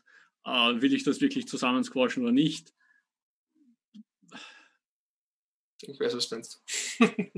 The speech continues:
Speaker 1: Ja.
Speaker 2: <laughs> Nein, es
Speaker 1: Eher
Speaker 2: ist eh
Speaker 1: nicht, weil da, da geht's mir auf Durchsatz, auf, auf, ja, der Code schaut gut aus, mergen, danke, nächster.
Speaker 2: Mhm.
Speaker 1: Ähm.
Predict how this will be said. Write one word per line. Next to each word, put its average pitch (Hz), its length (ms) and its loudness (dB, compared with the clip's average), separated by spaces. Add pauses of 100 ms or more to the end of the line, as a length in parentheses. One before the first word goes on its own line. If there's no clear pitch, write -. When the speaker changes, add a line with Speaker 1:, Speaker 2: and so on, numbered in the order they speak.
(120)
Speaker 1:
Ja. - 160 -6
Speaker 2:
<laughs> - 60 -12 (1300)
Nein, 135 100 8
es 139 60 10
Speaker 1:
Eher 131 60 10
Speaker 2:
ist 131 120 8
eh 127 60 6
Speaker 1:
nicht, - 180 -4
weil 117 220 4 (420)
da, 123 260 2 (680)
da 127 80 0
geht's 127 220 2
mir 123 160 4
auf 120 100 0
Durchsatz, 123 460 -2
auf, 123 260 -4 (560)
auf, - 360 -4
ja, 135 280 4
der 123 120 2
Code 139 220 0
schaut 120 180 0
gut 139 140 0
aus, 117 320 0
mergen, 117 500 -2
danke, 120 300 0
nächster. 113 520 -4
Speaker 2:
Mhm. 120 200 0 (500)
Speaker 1:
Ähm. - 360 -12